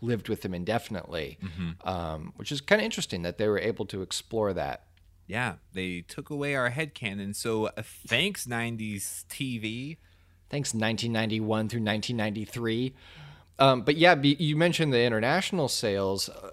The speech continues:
Speaker 1: overseas, it, they try to be more direct with it a lot of the times and marketed it as Bigfoot and the Hendersons. So, like, you wanna see Bigfoot? Great. Here's a movie, Bigfoot. There you
Speaker 2: Bigfoot.
Speaker 1: go.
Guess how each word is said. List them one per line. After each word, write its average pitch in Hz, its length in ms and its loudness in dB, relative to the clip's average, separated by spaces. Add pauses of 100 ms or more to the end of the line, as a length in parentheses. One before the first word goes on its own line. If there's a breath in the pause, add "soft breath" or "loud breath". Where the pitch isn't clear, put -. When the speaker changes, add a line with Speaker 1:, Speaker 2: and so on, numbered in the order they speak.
Speaker 1:
overseas, 135 960 2
it, 123 320 0
they 113 140 4
try 127 180 2
to 120 60 0
be 107 120 4
more 104 220 2
direct 98 400 0
with 107 160 -6
it 90 80 -2
a 87 40 -2
lot 90 200 0
of 90 80 -4
the 90 80 -6
times 90 480 -6
and 98 100 -4
marketed 98 560 0 (380)
it 101 200 0
as 92 420 2 (260)
Bigfoot 117 580 -2 (140)
and 85 320 -2
the 87 80 -4
Hendersons. 87 720 -4 (180 loud breath)
So, - 180 -4
like, 110 260 0 (160 loud breath)
you 107 140 -4
wanna 143 220 2
see 175 180 0
Bigfoot? 175 540 0 (240 soft breath)
Great. 85 380 -2
Here's 120 220 2
a 120 40 4
movie, 101 400 -2 (100)
Bigfoot. - 540 -4 (180)
There 104 120 0
you 98 160 0
Speaker 2:
Bigfoot. - 40 -4
Speaker 1:
go. 87 200 0